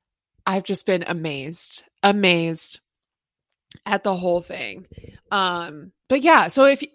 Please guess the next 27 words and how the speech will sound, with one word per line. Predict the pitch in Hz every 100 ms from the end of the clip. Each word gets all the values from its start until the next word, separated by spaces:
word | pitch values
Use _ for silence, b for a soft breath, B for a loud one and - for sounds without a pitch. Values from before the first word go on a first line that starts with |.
| _
I | 294 277
just, | - 269 - -
I | 262
say | 285 320 339
that | 269 220
because | 220 220
I | 220
know | 220 220
that | 220
there | 208 190
are |
people | 185 185 180
out | 170 170
there | 170 175
who | 196 180 -
are | -
probably | 180 196 185
looking | 180 175 175
for | 175
jobs | 165 160 165 165 175
or | 175 165
unsatisfied | 180 175 175 165 165 - 165
in | 170
their | 165 160
job | 165 156
right | 165 160
now. | 156 147 127 151 185